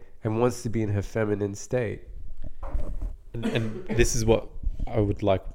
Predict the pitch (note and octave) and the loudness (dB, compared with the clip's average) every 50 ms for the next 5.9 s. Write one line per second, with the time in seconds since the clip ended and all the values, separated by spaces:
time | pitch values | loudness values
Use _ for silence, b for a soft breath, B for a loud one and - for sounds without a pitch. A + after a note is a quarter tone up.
0 | G#2+ A2 A2+ G#2+ G2 G2+ G2 F#2+ G2+ G#2+ G2 F#2+ F#2 - - G2+ F2+ - - G2 | -8 -6 -4 -2 -2 -2 -2 -2 0 0 0 0 2 4 4 4 4 2 0 -2
1 | F2+ F2+ F2+ F2 - - - A#2+ A#2+ A#2 G#2+ F#2+ F#2+ - - G#2 G2+ - - - | 0 0 -2 -2 -4 -2 2 2 4 4 2 0 -2 -2 -2 -2 -2 -2 -4 -6
2 | G#2 G2+ F#2+ - - G2 - - - - - - - - - G2 F#2 F#2+ F#2+ F2+ | -6 -6 -2 0 0 0 0 0 -8 -8 -6 -4 -4 0 0 0 -2 0 -2 -4
3 | F2 G#2+ G2+ F#2+ G2 F#2 F#2+ F#2 F2+ G2 F#2+ F#2 F#2 F#2 F#2 - - G2 F#2+ G2 | -2 -4 -4 -2 0 2 2 2 2 0 -2 -2 0 0 0 0 -2 -4 -4 -4
4 | - - F#2+ F#2+ F2+ - - G#2+ G#2+ G2 G2 - B B B B B B B B | -2 -2 -2 -2 2 6 8 8 8 8 6 2 B B B B B B B B
5 | - A#2+ G#2+ - - C#3 D3+ D3 - - - - A2 A2 G#2 G2 F#2 F#2 | 2 6 8 10 10 10 10 6 4 0 0 2 4 4 4 4 2 -2